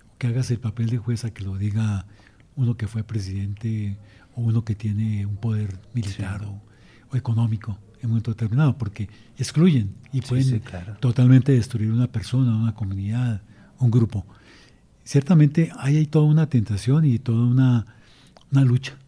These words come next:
Speaker 1: porque a veces también tenemos la, a veces quisiéramos también caer en eso mismo.
Speaker 2: Ujú.
Speaker 1: Cuando uno ve a veces las noticias, piensa en eso, mirando, por ejemplo, todo este tema de estos días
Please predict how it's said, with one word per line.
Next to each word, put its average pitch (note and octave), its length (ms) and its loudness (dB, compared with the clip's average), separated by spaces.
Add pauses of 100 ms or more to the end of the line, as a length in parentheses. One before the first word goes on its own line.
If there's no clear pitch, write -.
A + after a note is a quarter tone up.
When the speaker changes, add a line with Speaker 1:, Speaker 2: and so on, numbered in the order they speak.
(160)
Speaker 1:
porque C3 220 -2
a - 20 4
veces C3+ 100 -4
también C3+ 200 4
tenemos C#3+ 220 2
la, A2+ 180 0
a - 20 -8
veces A#2+ 260 -8
quisiéramos A#2 500 -4
también G#2+ 240 -4
caer A2+ 240 -4
en A2+ 120 0
eso G#2 220 -4
mismo. G#2 260 -2
Speaker 2:
Ujú. G#2+ 240 -6 (440)
Speaker 1:
Cuando G#2+ 280 2
uno B2 180 6
ve B2 140 6
a B2 40 4
veces B2 220 2
las A2 120 2
noticias, G2+ 640 -2 (800)
piensa A#2+ 300 2
en A#2 80 4
eso, F#2+ 280 2 (440)
mirando, A2+ 380 2
por A2 100 0
ejemplo, A2 220 0
todo A2+ 160 0
este A2+ 160 -4
tema A2+ 300 2
de A2 60 2
estos G#2 240 -2
días G#2 560 -2